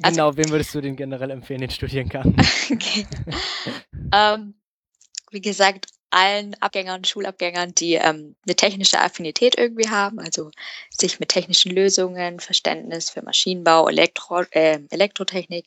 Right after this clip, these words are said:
Speaker 1: wie auch immer auseinandersetzen wollen, aber auch gleichzeitig so einen wirtschaftlichen Bezug suchen. Also wie wird eine technische Lösung in den Markt gebracht? Ähm, ja, wann ist sie überhaupt geeignet? Welche Kunden wollen da was? So ein Gesamtkonzept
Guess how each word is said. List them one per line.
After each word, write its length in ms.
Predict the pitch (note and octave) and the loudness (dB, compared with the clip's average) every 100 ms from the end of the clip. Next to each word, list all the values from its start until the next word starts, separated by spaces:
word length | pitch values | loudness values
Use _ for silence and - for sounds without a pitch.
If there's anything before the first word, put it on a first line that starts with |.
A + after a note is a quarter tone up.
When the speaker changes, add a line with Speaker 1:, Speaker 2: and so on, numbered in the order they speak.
| - | -2
Speaker 1:
wie 100 | D#3+ | 0
auch 140 | - | 0
immer 180 | G3 F3 | 0 2
auseinandersetzen 800 | E3 - A#3+ D4 C#4 B3+ - A#3 | 2 0 0 2 2 2 2 2
wollen, 320 | A3 G#3+ G#3+ - - - - - | 2 2 0 -6 -10 -10 -12 0
aber 320 | F#3 F3+ E3 | 4 6 6
auch 200 | E3+ - | 4 0
gleichzeitig 680 | E3 D#3+ E3 - D#3 D#3 - | 2 2 2 -2 -2 -4 -6
so 80 | D3+ | -8
einen 120 | D3 | -8
wirtschaftlichen 540 | D#3 - - - - | -6 -6 -6 -10 -10
Bezug 380 | C#3+ - - - | -8 -4 -4 0
suchen. 380 | - C#3+ - - | 0 0 -10 -16
Also 200 | - - - _ _ _ _ _ _ - | -10 -10 -10 _ _ _ _ _ _ -2
wie 140 | D#3+ | 2
wird 120 | D#3 | 4
eine 220 | E2+ E2+ - | 4 2 0
technische 400 | - D#3+ - D#3+ | -4 0 0 0
Lösung 260 | E3 E3 | -6 -8
in 60 | E3 | -6
den 40 | D#3+ | 2
Markt 260 | E3 E3 | 2 2
gebracht? 600 | E3 - D#3 D#3 - - - - - - - | -6 -2 2 2 0 -6 -10 -12 -16 -16 -10
Ähm, 300 | C#3 C3+ C3+ _ _ - | -10 -10 -20 _ _ -2
ja, 220 | - - _ _ _ _ - - | 0 0 _ _ _ _ -18 0
wann 140 | D#3+ | 2
ist 180 | D#3+ - | 2 2
sie 140 | E3+ D#3+ | 2 0
überhaupt 500 | E3 D3+ D#3+ - - | 0 2 2 0 0
geeignet? 720 | - F#3 F#3 F3+ F3 - - - | 2 2 2 0 -2 -2 -8 -8
Welche 200 | D#3 - | -8 -6
Kunden 400 | F#3 F#3 E3+ E3 | -6 -8 -8 -6
wollen 220 | E3 D#3+ | -4 -4
da 240 | D#3 D3+ - - - - - - - - - | -4 -4 -8 -20 -20 -20 -20 -20 -20 -18 -10
was? 240 | D3+ - - - - | -6 -6 -8 -10 0
So 140 | - | 0
ein 160 | E3 E3 | 2 4
Gesamtkonzept 720 | F3+ D#3+ - E3 - D#3+ | 4 4 0 -2 -2 -2